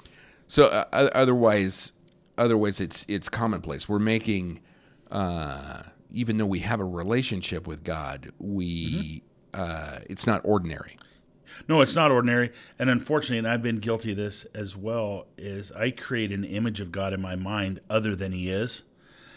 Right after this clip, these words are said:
Speaker 2: And if I think of God as, um, somebody I can go to with just anything and say anything I want and behave any way I want,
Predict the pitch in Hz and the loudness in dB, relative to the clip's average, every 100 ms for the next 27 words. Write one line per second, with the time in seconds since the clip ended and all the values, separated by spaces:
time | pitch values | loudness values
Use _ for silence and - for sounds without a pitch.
0 | - - 98 101 98 95 90 95 92 - | -20 -10 -6 -4 -2 -4 -6 -6 -6 -4
1 | 107 107 87 90 95 101 107 - 92 95 | -4 -4 -6 -6 -2 -2 -2 -4 -4 -4
2 | 92 90 - 80 82 92 90 87 _ - | -6 -8 -10 -10 -12 -10 -12 -16 _ -20
3 | - - - 110 104 101 98 101 104 - | -20 -12 -4 0 2 0 0 0 -2 -2
4 | 113 101 90 - 117 - 104 107 113 107 | -2 -2 -4 -2 -2 -2 -2 -4 -2 -2
5 | 95 - 95 - 131 107 110 101 98 107 | 0 -2 -2 2 2 0 -2 -2 -2 -4
6 | 82 92 104 87 117 110 110 104 95 92 | -4 -6 -4 -2 -2 2 2 2 2 2
7 | 101 | -2